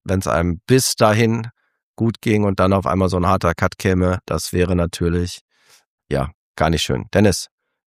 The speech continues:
ich würd sagen, ja, dir danke für das Gespräch, die Einblicke. Ich wünsch dir eine sonnige Woche und ja,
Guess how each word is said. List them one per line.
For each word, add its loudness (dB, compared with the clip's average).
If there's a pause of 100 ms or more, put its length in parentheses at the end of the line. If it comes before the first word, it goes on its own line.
ich -16
würd 0
sagen, 4
ja, 0 (220)
dir 2
danke 2
für -4
das 0
Gespräch, -2
die -2
Einblicke. 0 (420)
Ich -6
wünsch -2
dir 4
eine 2
sonnige 0
Woche 0 (360)
und 0 (680)
ja, 0